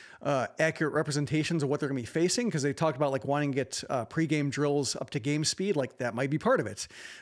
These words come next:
Uh, you know, being, you know, more, uh, representative of what these hitters are gonna face. Th-, that's gonna be really fascinating to see, like, uh, given all this talk that,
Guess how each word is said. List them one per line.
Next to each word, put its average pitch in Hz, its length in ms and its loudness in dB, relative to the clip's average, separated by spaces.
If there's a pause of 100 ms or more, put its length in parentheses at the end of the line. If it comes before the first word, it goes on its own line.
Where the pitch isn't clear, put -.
Uh, 151 280 4
you 160 100 4
know, 139 60 4
being, 147 640 2
you 143 100 0
know, 127 80 2
more, 147 420 4
uh, 147 180 6
representative 151 800 2
of 127 60 2
what 151 260 2
these 151 440 0
hitters 160 340 0
are - 40 -4
gonna 127 140 -4
face. 190 400 2
Th-, 202 240 2
that's 254 180 4
gonna 311 120 4
be 220 40 6
really 208 180 6
fascinating 165 440 4
to 135 60 2
see, 170 160 4
like, 151 240 2 (640)
uh, 139 240 2
given 185 260 6
all 185 220 6
this - 160 4
talk 170 300 2
that, 147 280 2